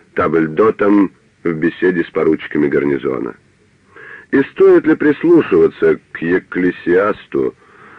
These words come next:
обнаружившему, что жизнь иллюзия только к семидесяти пяти годам, когда власть уже ускользала из рук, и триста наложниц гарема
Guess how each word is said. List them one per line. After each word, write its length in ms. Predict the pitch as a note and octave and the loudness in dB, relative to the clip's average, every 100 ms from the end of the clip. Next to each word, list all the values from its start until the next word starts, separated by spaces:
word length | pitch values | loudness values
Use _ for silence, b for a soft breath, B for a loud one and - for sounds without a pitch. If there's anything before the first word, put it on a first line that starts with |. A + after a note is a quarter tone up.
| B B - | B B -6
обнаружившему, 960 | F#2 G2 A2 B2+ A2+ A2+ - A2+ A2+ | -2 0 4 4 4 -2 0 2 2
что 240 | - G#2 G2+ | 2 2 2
жизнь 440 | G2+ A#2+ G2 G2+ - | 2 0 2 2 2
иллюзия 880 | G2+ G#2 C3 A2 E2+ D2+ C#2 B1+ - _ _ _ _ _ | 0 2 2 0 0 2 2 -2 -10 _ _ _ _ _
только 320 | G2+ F#2+ F#2+ | -2 0 -2
к 40 | - | -2
семидесяти 500 | F#2 F#2 E2+ - D#2+ | 0 0 0 -6 -6
пяти 260 | E2+ D2+ | -6 -4
годам, 480 | D2+ D#2 C#2 B1+ A#1 - B B B | -2 0 -2 -6 -8 -14 B B B
когда 300 | E2+ F2 E2+ | -4 0 2
власть 340 | G2 G2+ - | 2 0 -2
уже 220 | F2+ F#2+ F2+ | -2 0 0
ускользала 880 | - - - G2+ G2 E2+ F2 F2 D2+ | -4 -8 -4 -2 -2 -2 -2 0 0
из 320 | D2 D#2 D2+ D2+ | -2 -4 -4 0
рук, 420 | F#2 A#2 - - B B - | 2 2 0 -14 B B -6
и 100 | - | -4
триста 460 | - F#2 - F2 | -2 -2 -2 -2
наложниц 580 | F2 F2+ G2+ F2 F#2 F2 | 0 2 2 2 0 -2
гарема 540 | D2+ D2+ F2+ G#2 G2 | -2 0 2 2 0